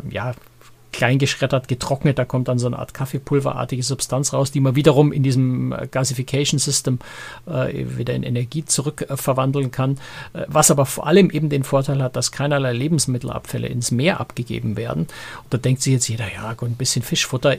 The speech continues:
ist im Grunde auch so. Das Kernproblem bei Lebensmittelabfällen ist, dass immer auch so ein bisschen Plastik irgendwo mit drin ist. Ähm, lässt sich einfach nicht ganz vermeiden. So hundert Prozent sortieren, äh, kann man, äh, Lebensmittelabfälle einem im Endeffekt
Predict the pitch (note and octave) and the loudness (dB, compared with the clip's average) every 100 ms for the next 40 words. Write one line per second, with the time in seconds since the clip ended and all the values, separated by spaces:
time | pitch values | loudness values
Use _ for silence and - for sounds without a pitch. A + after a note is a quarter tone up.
0 | - G3 G3 - - D3+ C3 B2+ C3 C#3 | -2 2 4 4 4 2 2 2 4 2
1 | A#2 - - C3+ B2+ B2 - C3+ C3+ C#3 | -2 -2 -2 -2 -2 -2 0 0 0 0
2 | B2+ C3 B2 A#2+ C3+ C3 B2 B2 A#2+ - | 0 2 2 2 2 2 -2 -4 -4 -2
3 | A#2+ C3 - A2+ - E3 E3+ - - A#2 | -2 -2 -4 -6 2 4 4 2 0 0
4 | - - C3 - B2+ - B2 - A#2+ A2+ | 2 4 2 2 2 2 0 0 0 0
5 | G#2 A2 A2+ A2+ A2+ A2 - - - - | -2 -4 -4 -2 0 0 -2 -2 -10 -14
6 | - - E3+ A#2 A2 - - - - - | -14 -10 -4 -2 -2 -4 -12 -18 -16 -16
7 | - - - C#3 C3+ - C3+ B2+ C3 C3 | -16 -14 -6 2 4 4 2 0 4 4
8 | - A#2+ - A#2+ A#2 C#3 C#3 B2+ C3 D#3 | 6 4 4 4 6 8 8 6 4 6
9 | D3+ C#3 - B2+ - B2+ - A#2 - C#3+ | 6 4 2 0 2 4 4 2 2 4
10 | C#3 C3 C3+ - A#2+ - C3+ C3 B2+ B2 | 6 4 0 -2 -4 0 2 4 2 0
11 | B2+ - - C#3 C3 B2+ B2+ B2 - - | -4 -6 -6 -6 -4 -2 0 -2 -2 -4
12 | - C3 - - - - - - - - | -4 -4 -2 -2 -4 -4 -4 -4 -4 0
13 | B2 B2 | 0 0